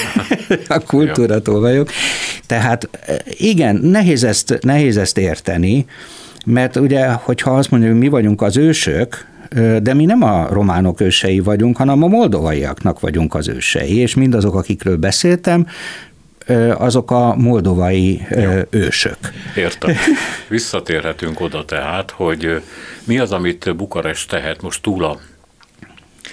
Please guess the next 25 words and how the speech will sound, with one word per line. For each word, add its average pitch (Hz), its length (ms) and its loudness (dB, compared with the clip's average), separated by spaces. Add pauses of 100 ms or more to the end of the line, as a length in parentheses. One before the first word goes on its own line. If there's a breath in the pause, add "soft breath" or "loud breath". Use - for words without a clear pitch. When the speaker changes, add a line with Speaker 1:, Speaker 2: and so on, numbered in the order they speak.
(200 loud breath)
Speaker 2:
energiahelyzetben 82 920 -4
való 76 220 -6
segítésen, 78 640 -10
vagy 78 120 -8
éppen 71 220 -10
az 76 120 -12
élelmiszerválságon 76 1040 -10
való 85 160 -12
segítségen. 90 760 -10 (540 loud breath)
Ö, 92 180 -2 (420)
katonailag 90 720 -4
tehet-e 85 340 -8
valamit? 69 600 -10 (720 loud breath)
Tehát 82 360 -8
például, 85 760 -4 (640 loud breath)
ö, 85 180 -10
van-e 120 220 -2
értelme 98 480 -4
annak, 92 400 -4
hogy, 90 400 -4
ö, 90 200 -2
egy 107 120 -8
nato 90 280 -6
ország 90 480 -6
fegyvereket, 82 920 -8